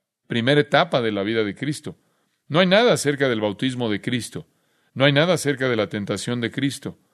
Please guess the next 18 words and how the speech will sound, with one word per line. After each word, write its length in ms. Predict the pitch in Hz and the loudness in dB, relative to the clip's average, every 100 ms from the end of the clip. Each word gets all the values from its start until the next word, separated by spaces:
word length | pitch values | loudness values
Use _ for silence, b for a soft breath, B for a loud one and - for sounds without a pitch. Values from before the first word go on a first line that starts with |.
| _ _ - | _ _ -2
No 120 | 135 | 2
hay 100 | 165 | 4
nada 260 | 156 190 165 | 4 4 2
acerca 360 | 131 143 143 | 0 -2 0
de 60 | 127 | 0
la 120 | 110 | 0
transfiguración 760 | - 107 98 104 104 98 - 123 | -2 -6 -4 -2 -2 -2 -2 -2
de 120 | 117 | -2
Cristo. 480 | 113 131 120 - 85 _ _ _ _ | -2 -2 -2 -8 -10 _ _ _ _
No 140 | 127 151 | 0 2
hay 80 | |
nada 260 | 165 180 202 | 4 4 2
acerca 300 | 147 151 139 | 0 0 0
de 80 | 123 | -2
los 180 | 110 95 | -2 0
viajes 360 | 127 123 123 | 0 0 -4
de 120 | 107 | -6
Cristo. 460 | 98 123 120 - 85 | -4 -4 -4 -8 -14